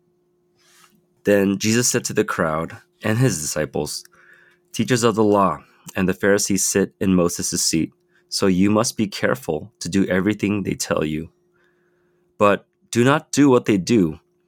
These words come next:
for they do not practice what they preach. They tie up heavy cumbersome loads and put them on other people's shoulders,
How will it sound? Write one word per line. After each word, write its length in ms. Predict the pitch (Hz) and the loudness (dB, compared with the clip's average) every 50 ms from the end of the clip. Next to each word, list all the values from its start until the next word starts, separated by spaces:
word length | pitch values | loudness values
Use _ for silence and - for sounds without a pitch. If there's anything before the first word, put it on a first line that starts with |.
| - - - _ | -20 -18 -18 _
for 220 | - - 101 95 | -4 0 2 2
they 100 | 85 92 | 4 2
do 160 | - - 98 98 | 2 2 0 0
not 220 | 107 82 - _ | 0 -2 -4 _
practice 640 | - - - 131 - - - 85 80 - - - - - _ _ _ _ _ | -10 -12 -12 -12 -12 -8 -8 -8 -6 -6 -8 -10 -12 -14 _ _ _ _ _
what 160 | 98 92 - | -6 -4 -4
they 100 | 87 82 | -4 -6
preach. 640 | - - - - - 101 - - - - - - - _ _ _ _ _ _ _ _ _ _ _ _ _ _ _ | -6 -8 -8 -6 -4 -4 -4 -6 -8 -10 -10 -12 -16 _ _ _ _ _ _ _ _ _ _ _ _ _ _ _
They 120 | - 87 85 | -4 -4 -2
tie 220 | - - 117 104 | -2 -2 -2 -2
up 160 | 95 - - | -2 -2 -4
heavy 260 | - - 98 87 104 98 | -6 -6 -2 -2 -2 -2
cumbersome 600 | - - 107 92 101 101 - - 104 95 90 85 | -2 -2 0 0 0 0 0 -2 0 0 0 2
loads 420 | 82 85 85 87 92 98 95 - | 2 2 4 4 4 4 2 0
and 200 | - 87 80 73 - _ _ _ _ _ _ | -2 -2 -2 -4 -8 _ _ _ _ _ _
put 240 | - - 98 - _ | -4 -2 -2 -2 _
them 460 | - 208 208 208 107 120 131 131 - _ | -2 0 0 0 0 -2 -6 -8 -10 _
on 280 | - 95 92 90 92 - | -4 -2 -2 -2 -2 -2
other 240 | - 85 85 90 85 | -4 -4 -4 -4 -4
people's 320 | - - 92 - - 90 | -4 -6 -6 -6 -6 -6
shoulders, 580 | - - - 101 101 95 104 101 101 101 - | -4 -2 -2 0 0 0 0 -2 -2 -4 -8